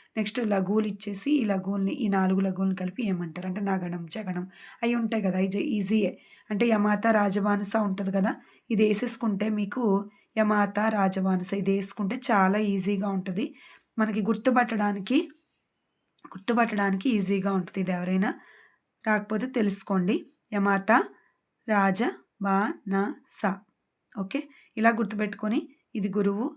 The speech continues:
లఘువు, లఘు అలా ఏసుకుంటే మీకు ఈజీగా ఉంటది. ఓకే, నెక్స్ట్ ఇలాంటివి వచ్చినప్పుడు నామవాచక నిర్వచనం అడిగాడంట, తర్వాత నానార్థాలు జతపరచడం అడిగాడంట. నానార్థాలు, ఏ, ప్రకృతి వికృతులు,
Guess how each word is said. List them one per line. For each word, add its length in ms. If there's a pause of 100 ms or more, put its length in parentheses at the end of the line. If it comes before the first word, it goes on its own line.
(140)
లఘువు, 300
లఘు 360
అలా 120
ఏసుకుంటే 480
మీకు 220
ఈజీగా 520
ఉంటది. 260 (420)
ఓకే, 180
నెక్స్ట్ 360 (420)
ఇలాంటివి 360
వచ్చినప్పుడు 440 (360)
నామవాచక 640 (100)
నిర్వచనం 420
అడిగాడంట, 440 (100)
తర్వాత 240
నానార్థాలు 680
జతపరచడం 680
అడిగాడంట. 480 (520)
నానార్థాలు, 640
ఏ, 80 (120)
ప్రకృతి 420
వికృతులు, 400